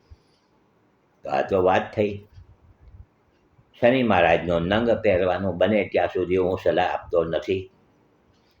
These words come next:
શનિ દોષ કષ્ટ નિવારણ, ઘણા બધા પુસ્તકો લખ્યા છે, ખૂબ ટી વી પર પ્રોગ્રામ ચાલ્યા, પરંતુ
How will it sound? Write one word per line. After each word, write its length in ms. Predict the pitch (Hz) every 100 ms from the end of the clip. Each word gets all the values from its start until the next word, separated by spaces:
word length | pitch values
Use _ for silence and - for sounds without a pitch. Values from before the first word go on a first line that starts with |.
| _ -
શનિ 220 | 117 117
દોષ 280 | 104 101 92
કષ્ટ 280 | - - - 95
નિવારણ, 500 | 95 90 90 101 90
ઘણા 220 | 113 160
બધા 280 | 151 147 139
પુસ્તકો 440 | 127 101 110 95 98
લખ્યા 460 | 92 85 101 95
છે, 100 | 107 95
ખૂબ 200 | - 127
ટી 220 | 123 107
વી 180 | 104 98
પર 140 | 101 90
પ્રોગ્રામ 420 | 90 90 92 98
ચાલ્યા, 400 | 95 80 90 78 - _ _ _ _ _ _ _ _ _ _ _ _ _ _ _ _ _ _ - - - - _ _ _ _ _ _ _ _ _ _ _ - -
પરંતુ 500 | - 110 104 98 92